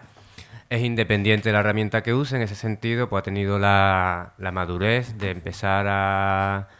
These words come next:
a elegir en qué herramientas trabaja y tal, ¿no? Porque normalmente, y se invierte ese, ese proceso, en otras veces ha sido habitual, ¿no? Que son, que son herramientas que crean comunidades virtuales, ¿no? También es importante las propias comunidades virtuales, pues, creen, creen herramientas propias.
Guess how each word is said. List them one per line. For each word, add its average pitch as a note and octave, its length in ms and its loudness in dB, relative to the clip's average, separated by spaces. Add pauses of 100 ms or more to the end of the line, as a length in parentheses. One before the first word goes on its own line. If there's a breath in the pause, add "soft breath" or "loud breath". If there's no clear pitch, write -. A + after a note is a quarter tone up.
(120 loud breath)
a G#2 100 0
elegir G#2+ 420 0
en F#2+ 160 -2
qué G#2 100 -4
herramientas G2 460 -4
trabaja G#2 420 0
y F#2 40 -4
tal, F2+ 320 -4
¿no? G2+ 100 -8
Porque F#2+ 180 -10
normalmente, G2 580 -2
y G2+ 100 -8
se - 120 -12
invierte G#2 600 -4 (480 loud breath)
ese, G#2 600 0
ese G2+ 180 -4
proceso, G#2+ 480 -2
en G2+ 60 2
otras G2+ 180 0
veces G2+ 160 -4
ha - 80 -12
sido G2+ 140 -2
habitual, G#2+ 560 -2 (380 loud breath)
¿no? G#2+ 140 -2
Que G2 80 -4
son, G2 560 -2 (320 loud breath)
que G2 80 -8
son G#2+ 140 2
herramientas G#2 520 2
que G2+ 80 -4
crean G2+ 180 -2
comunidades G2 520 -4
virtuales, A2+ 520 -2
¿no? A#2 120 -2
También F#2+ 680 0
es F#2 60 -4
importante F#2+ 500 -4
las G2 120 -4
propias F2+ 300 -6 (300)
comunidades F2+ 840 -6
virtuales, F#2 360 -10
pues, G2+ 140 -10
creen, F#2+ 520 0
creen F#2+ 180 0
herramientas F#2 420 -4
propias. F2 420 -12